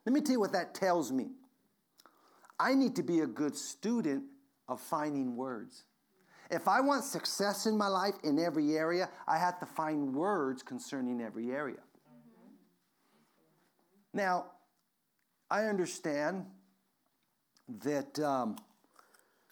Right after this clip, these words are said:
I'm full-time in ministry, and I have the luxury of getting up, you know, uh, washing up, making a hot cup of tea,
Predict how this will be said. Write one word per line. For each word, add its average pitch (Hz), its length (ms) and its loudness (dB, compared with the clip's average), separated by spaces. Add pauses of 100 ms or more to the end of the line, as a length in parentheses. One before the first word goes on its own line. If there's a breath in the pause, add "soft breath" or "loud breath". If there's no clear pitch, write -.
(440 soft breath)
I'm 151 160 0
full-time 208 540 -2
in 165 120 0
ministry, 131 560 -2 (3500)
and 139 380 0
I 131 80 -2
have 131 200 -2
the 127 60 0
luxury 143 680 0 (920)
of 101 200 -6
getting 135 320 0
up, - 400 -2 (680)
you 117 160 -4
know, 117 280 -8 (320)
uh, - 220 -8 (380)
washing 120 560 -4
up, 120 360 -6 (160)
making 117 260 -6
a 113 40 -6
hot 120 280 -6
cup - 180 -8
of - 120 -10
tea, 127 300 -2